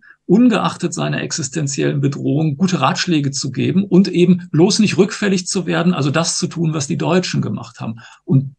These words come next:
dieser Zug der Erinnerungskultur, der wird ja geradezu in den postkolonialen Diskursen nochmal verschärft,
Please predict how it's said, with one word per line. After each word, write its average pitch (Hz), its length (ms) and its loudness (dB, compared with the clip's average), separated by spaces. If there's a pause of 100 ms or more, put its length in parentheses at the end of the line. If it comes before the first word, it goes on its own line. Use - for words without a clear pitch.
dieser 233 440 4
Zug - 540 -6 (260)
der 139 220 2
Erinnerungskultur, 123 760 -4
der 127 160 0
wird 143 120 0
ja 147 100 0
geradezu 135 360 -2
in 135 60 -2
den 127 160 -4
postkolonialen 131 760 -2
Diskursen 123 420 -2
nochmal 127 280 -2
verschärft, - 840 -6